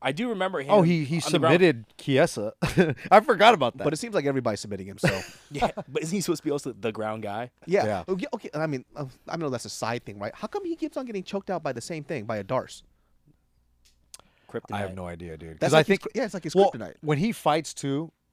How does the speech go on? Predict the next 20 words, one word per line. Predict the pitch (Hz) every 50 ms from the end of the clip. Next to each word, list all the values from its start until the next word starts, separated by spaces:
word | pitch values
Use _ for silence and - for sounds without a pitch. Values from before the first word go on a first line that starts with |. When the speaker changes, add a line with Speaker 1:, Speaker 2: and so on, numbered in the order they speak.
| _
Speaker 2:
w-, | 123 135 127 - - 71
like, | 113 143 131 - -
especially | 165 123 - 190 180 - 196
with | 190 165
the | 156 127
Chiesa | - - 151 139 143 131 - - 135 127 113 -
Kevin | - 123 113 117
Holland | 101 107 107 120 123 113 -
fight, | - 104 95 85 71 - _ _ - - - _ _ _ _ -
I | 135
just | 147 147 135 -
felt | - 185 175
like | 170 156 123
Chiesa | - - 143 147 147 - - 151
was | 135 131 107
just | 113 110 92 90 87
desperate | 120 117 107 - - - 107 -
for | - 110
the | 98 98 -
takedown, | - 110 104 - - 113 117 117 123